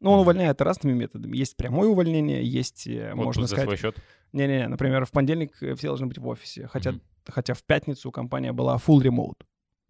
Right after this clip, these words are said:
Speaker 1: То есть все живут по
Speaker 2: О
Speaker 1: миру
Speaker 2: май гад.
Speaker 1: где-то там, в
Speaker 2: Мгм.
Speaker 1: понедельник в офисе. Если ты не пришёл, считай, ты подписал, э, увольнение. Вот так. «Могу себе позволить», — сказал Илон Маск.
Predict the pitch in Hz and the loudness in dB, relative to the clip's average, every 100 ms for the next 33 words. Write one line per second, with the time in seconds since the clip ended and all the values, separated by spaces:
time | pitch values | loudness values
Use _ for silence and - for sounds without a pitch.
0 | - - - - 143 131 123 101 127 120 | -10 -8 -6 -6 -4 -4 -2 0 0 -2
1 | - 139 127 131 131 113 113 120 127 123 | -4 -2 2 2 2 2 0 0 0 -2
2 | 131 160 - - 135 120 135 139 127 - | -4 -6 -10 -4 -2 0 -2 -2 -4 -4
3 | - 120 _ _ - 135 - 135 135 127 | -12 -16 _ _ -6 -4 0 0 2 2
4 | - 180 247 233 - - 143 139 143 - | 2 0 -2 -12 -12 -2 0 0 -4 -8
5 | 135 143 139 127 120 104 92 - 131 139 | -4 -2 -2 -2 -6 -6 -10 -8 -2 0
6 | 117 104 - _ _ _ - - - - | -2 -8 -16 _ _ _ -18 -16 -16 -20
7 | - _ _ _ _ 117 123 123 123 - | -20 _ _ _ _ -8 -4 -2 -4 -8
8 | - _ _ _ _ _ - 123 123 143 | -12 _ _ _ _ _ -2 2 2 2
9 | 127 - 113 117 123 131 120 120 113 120 | 2 2 0 0 -4 -6 -8 -8 -8 -8
10 | 123 131 185 - | -6 -6 -8 -12